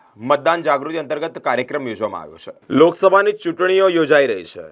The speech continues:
જિલ્લા ચૂંટણી તંત્ર દ્વારા વિવિધ કાર્યક્રમો યોજીને યુવા મતદારોને મતદાન માટે મતદાન પ્રક્રિયાની અવગત કરવામાં આવી રહી છે. મિત્રો, વડોદરાની ટીમ સ્વીપ દ્વારા જ વરણામા સ્થિત કે જી પી યુનિવર્સિટી ખાતે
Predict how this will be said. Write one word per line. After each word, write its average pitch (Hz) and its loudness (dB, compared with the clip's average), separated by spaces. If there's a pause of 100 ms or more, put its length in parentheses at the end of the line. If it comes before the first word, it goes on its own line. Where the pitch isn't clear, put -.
(340)
જિલ્લા 147 2
ચૂંટણી 160 -8
તંત્ર 156 -2
દ્વારા 147 0
વિવિધ 143 -4
કાર્યક્રમો 139 0
યોજીને 131 0
યુવા 131 2
મતદારોને 135 2
મતદાન 127 0
માટે 135 0 (320)
મતદાન 131 2
પ્રક્રિયાની 151 0
અવગત 139 4
કરવામાં 113 2
આવી 78 -6
રહી - -12
છે. - -10
મિત્રો, 127 2
વડોદરાની 135 6
ટીમ 139 -4 (140)
સ્વીપ - 2
દ્વારા 143 6
જ 139 -2
વરણામા 131 2
સ્થિત 143 -6
કે 123 0
જી 123 -6
પી 131 -4
યુનિવર્સિટી 127 0
ખાતે 120 0